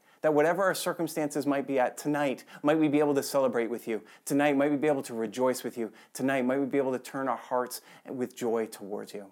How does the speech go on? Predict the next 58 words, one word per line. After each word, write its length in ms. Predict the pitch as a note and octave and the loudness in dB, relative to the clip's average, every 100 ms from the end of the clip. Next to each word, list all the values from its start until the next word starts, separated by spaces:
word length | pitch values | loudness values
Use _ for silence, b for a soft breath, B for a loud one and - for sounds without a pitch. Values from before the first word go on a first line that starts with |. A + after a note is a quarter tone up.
| _ b b b | _ b b b
God, 160 | - B2+ | 0 2
I'm 100 | C#3+ | 2
so 180 | C#3 E3+ | 2 0
grateful 300 | D#3 D#3 D3+ | 2 0 -2
for 120 | D3+ | -2
the 80 | D3 | 0
fact 220 | C#3+ C3+ | 0 0
that 80 | C#3 | 0
you 180 | C3 D#3 | 2 2
have 160 | D3+ | 0
entered 240 | - C#3+ D3+ | 0 0 2
into 240 | C#3+ - - | 0 -2 0
our 180 | C#3 | 0
world 240 | C#3 C3+ C3 | 2 0 -2
to 80 | B2+ | -4
seek 260 | - D3+ | -2 -2
and 100 | C3+ | -2
to 60 | B2 | -4
find 300 | B2 B2 A#2+ | -4 -4 -4
us. 400 | A2+ A2 - - b b b | -6 -10 -20 -20 b b b
And 100 | B2+ | -4
so, 80 | D3+ | 0
Lord, 220 | C#3+ D3 | 2 2
as 160 | D3+ D3 | 2 2
we 100 | D3 | 2
move 360 | D3 E3+ D#3+ | 4 2 0
through 400 | - - D#3 D3 B B | -4 -2 0 0 B B
this 180 | C#3+ C#3+ | -4 -4
Christmas 460 | - D#3 D#3 D3 | -4 -6 -4 -6
time 200 | - C3+ | -4 -6
together, 480 | C3+ B2+ C3 B2+ A#2+ | -4 -4 -2 0 0
I 80 | A#2 | -2
pray, 220 | - C#3+ | -4 -6
Lord, 280 | C3+ B2 B2 B B | -2 -2 -2 B B
would 140 | - B2+ | -2 0
your 120 | C3 | 0
joy 200 | A#2+ B2+ | 2 0
fill 300 | A#2+ D3+ D3 | 0 -2 0
us? 220 | E3 E3 - B | 0 -4 -14 B
Would 100 | B2 | 0
it 120 | A#2+ - | 0 0
shape 280 | C#3 C#3 | -2 -2
us? 240 | D#3 D#3 - B | -2 -4 -10 B
And 100 | B2+ | -2
would 120 | C3 C3 | 0 0
we 80 | |
hold 280 | C3+ - C#3 | -2 0 0
on 160 | B2 B2 | 0 -2
to 120 | B2 | -4
that 260 | A2+ A2+ - B | -6 -6 -10 B
by 80 | A#2+ | -4
being 240 | A2+ A#2 | -2 -2
able 160 | A#2 A2+ | -2 -4
to 80 | A2+ | -6
celebrate 560 | - A2 G#2+ G#2+ G#2+ B - | -6 -6 -4 -6 -8 B -12
joy 300 | A2 A2 A2 | -10 -8 -8
with 240 | G#2 G#2 - | -10 -12 -14
you? 160 | G2 | -16